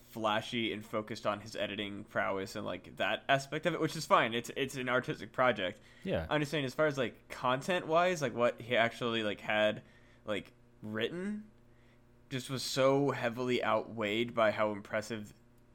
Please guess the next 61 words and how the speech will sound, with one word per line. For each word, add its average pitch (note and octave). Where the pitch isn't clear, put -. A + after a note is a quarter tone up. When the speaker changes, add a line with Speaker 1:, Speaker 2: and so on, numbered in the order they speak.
Speaker 1:
the -
editing C#3+
was, D#3+
if C#3
that D#3
makes D#3
sense. E3
Speaker 2:
Yeah, D#3+
I, F#3
I'm G3+
not G#3+
gonna D#3+
disagree B2
with B2+
you, B2+
but A#2
I, D3+
I C3+
think D3
it B2
was G2
all F2+
great, E2
man. E2
I C3
thought D3+
it -
Speaker 1:
No, C4
Speaker 2:
was B3
Speaker 1:
no, G#3+
Speaker 2:
fucking E3
Speaker 1:
it -
was E3+
Speaker 2:
great. -
Speaker 1:
good. C3+
Speaker 2:
I D#3+
loved F3
it. B2+
Speaker 1:
But, D3
Speaker 2:
I D3
Speaker 1:
like, C3+
Speaker 2:
loved A2+
it. E2+
I A2+
fucking G#2+
loved F2
Speaker 1:
I C3+
Speaker 2:
watching E3
Speaker 1:
just, D#3
Speaker 2:
it. -
Speaker 1:
yeah, A#2+
I D#3
think G3+
it -
was D#3+
just, D3
like, B2+
it A2
was C#3
so F3
tilted D#3